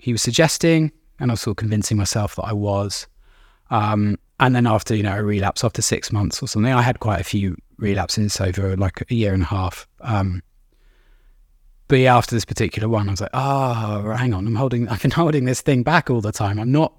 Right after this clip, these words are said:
actually done it because it, you know, I've been told I need to do it thoroughly. I need to completely do it." Um, so that's when that clicked, and it was like, uh, that's, I'd say that's when the work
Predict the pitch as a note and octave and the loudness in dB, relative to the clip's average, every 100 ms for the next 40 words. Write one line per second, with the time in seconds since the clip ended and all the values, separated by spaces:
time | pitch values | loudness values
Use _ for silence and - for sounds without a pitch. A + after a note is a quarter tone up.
0 | _ - B2 - - A2+ - E3 C3 F2 | _ -2 -2 -2 -2 -2 2 4 4 0
1 | - - A#2 G#2 A2 F#2 _ _ - B2 | -6 -6 -4 -4 -4 -8 _ _ -2 2
2 | A2+ G2+ A#2 A2 A2 B2+ A#2 A2 G#2+ G#2+ | 2 2 0 0 2 2 4 2 0 -2
3 | G#2+ G2+ - - A2+ G#2 F#2 G#2 G2+ G2 | -2 -2 -2 0 0 2 0 0 0 -2
4 | - F#2+ G2+ G2 G2+ F2+ D2+ - _ - | -6 -6 -4 -2 -2 -2 -4 -8 _ -20
5 | - _ - G2 F#2+ - _ _ _ - | -20 _ -2 0 0 -4 _ _ _ -20
6 | - _ - - - A#2 A2 G2+ - A2+ | -20 _ -20 -12 0 4 4 2 0 0
7 | G2+ G2 - A2+ G2 - G#2 - - - | 0 -2 -2 -4 -2 -4 -6 -6 -10 -10
8 | - G#2 - G#2+ - G#2+ - G2+ G2+ A2+ | -4 -4 -4 -4 -2 -2 -2 -2 -2 2
9 | C#3 - - C3 C#3+ C#3 C#3 - C#3 B2 | 0 0 -4 -2 2 2 2 2 2 4
10 | B2 B2+ A#2 - | 2 2 0 -4